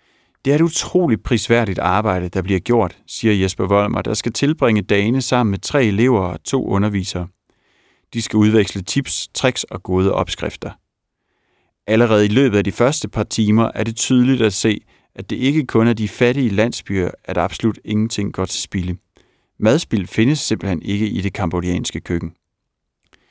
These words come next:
I Danmark har vi en tendens til at bruge lidt for mange råvarer til hver opskrift, bare fordi vi tror, at det så smager bedre af den grund.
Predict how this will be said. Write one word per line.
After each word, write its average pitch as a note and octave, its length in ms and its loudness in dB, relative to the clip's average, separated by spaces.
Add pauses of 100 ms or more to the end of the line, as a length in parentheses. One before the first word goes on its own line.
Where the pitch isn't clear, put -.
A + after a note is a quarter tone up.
(360)
I A2+ 80 -4
Danmark A2+ 380 4
har A2 200 2
vi F#2+ 120 -2
en F2+ 120 -2
tendens G#2+ 480 0
til - 120 0
at A2 80 0
bruge D3+ 300 2
lidt E3 200 2
for C#3 120 0
mange A2+ 280 4
råvarer G#2 500 2
til G2 180 -6
hver A2+ 140 4
opskrift, - 600 -2 (120)
bare C3+ 160 2
fordi - 220 -4
vi G#2 160 -2
tror, D#3 440 0
at - 160 -12
det G#2 100 -6
så C3 140 0
smager G#2+ 340 0
bedre F#2+ 360 0
af G#2+ 80 -2
den C3 200 0
grund. D#2+ 240 -6